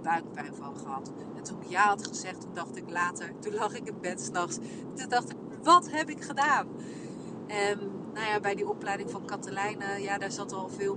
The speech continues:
minder, zat die angst er, eh, op. Dus ja, in beweging komen,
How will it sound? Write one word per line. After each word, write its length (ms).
minder, 460
zat 360
die 180
angst 340
er, 260
eh, 240
op. 240
Dus 160
ja, 200
in 160
beweging 520
komen, 540